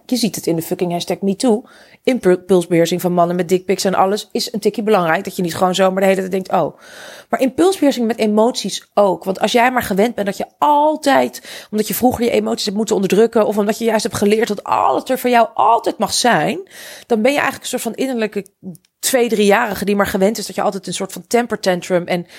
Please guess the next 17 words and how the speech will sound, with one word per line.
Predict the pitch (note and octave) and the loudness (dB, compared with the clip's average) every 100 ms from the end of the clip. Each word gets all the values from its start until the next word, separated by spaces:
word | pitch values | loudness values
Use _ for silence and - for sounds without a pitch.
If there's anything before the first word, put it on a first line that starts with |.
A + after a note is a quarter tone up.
| - - | -20 -10
fitty | - C#4 C#4 A3+ | 0 0 0 2
mag, | F#3+ F#3+ - | 2 0 -4
mag, | F#3+ F3 F#3+ | -2 -2 -2
mag | F3+ - | -6 -2
gooien | G3+ F#3 F3+ E3+ | 2 4 4 2
en | F3+ | 0
mag | F3+ G3 | -2 0
maken, | F3 F3 F#3+ E3+ - | 2 2 2 2 4
eh, | F3 F3 F3 | 2 2 2
eh, | E3+ F#3+ | 2 2
ook | G3+ | 2
als | G#3 | 0
niemand | G3 G3 A#3 G3+ | -2 0 0 -2
erop | F3 | -6
zit | F#3+ | -8
te | E3+ | -2
wachten. | F#3+ G#3 E3 E3+ | -2 0 -2 -2